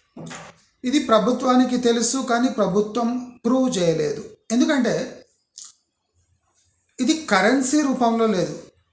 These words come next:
మన ఫైవ్ హండ్రెడ్ రూపీస్ ఎట్లా బ్యాన్ చేసి దాన్ని రీప్రింట్ చేయించారో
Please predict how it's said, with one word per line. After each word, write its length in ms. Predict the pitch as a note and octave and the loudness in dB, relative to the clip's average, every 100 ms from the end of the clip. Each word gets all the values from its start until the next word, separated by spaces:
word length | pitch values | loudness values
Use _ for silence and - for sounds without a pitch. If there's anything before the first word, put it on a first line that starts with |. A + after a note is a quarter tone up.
| _ G3+ | _ -2
మన 200 | A3 G#3+ | 0 4
ఫైవ్ 160 | G#3+ | 4
హండ్రెడ్ 300 | G#3 A3+ A3+ | 4 2 0
రూపీస్ 280 | A3 A3+ A3 | -2 -2 0
ఎట్లా 220 | G#3+ G#3 | 0 0
బ్యాన్ 360 | E3+ F3+ G3+ G3 | 0 0 0 0
చేసి 300 | G3 F#3 G3+ | 0 0 0
దాన్ని 580 | F3+ F3 F3 E3 - - _ _ _ _ _ _ - | -2 -2 -2 -6 -10 -18 _ _ _ _ _ _ 0
రీప్రింట్ 440 | A3 B3 B3+ B3 | 0 2 2 2
చేయించారో 920 | F#3 F3+ F3 - F#3+ D#3 D3 - - | 2 0 0 -2 0 -2 -4 -8 -14